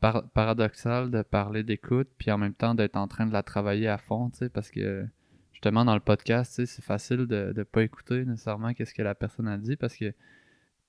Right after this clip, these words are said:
t'es comme, « Ouh, hey, faut que je pose la pr-, la prochaine question,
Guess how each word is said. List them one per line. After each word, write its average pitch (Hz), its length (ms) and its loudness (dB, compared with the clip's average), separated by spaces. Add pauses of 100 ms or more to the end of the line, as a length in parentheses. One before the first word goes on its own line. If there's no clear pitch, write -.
t'es 107 160 2
comme, « 107 300 2
Ouh, 143 280 4
hey, 131 160 4
faut - 140 -2
que 113 60 0
je - 40 -12
pose 123 220 2
la 117 100 6
pr-, - 160 -4
la 110 140 0
prochaine 113 340 -2
question, 135 640 0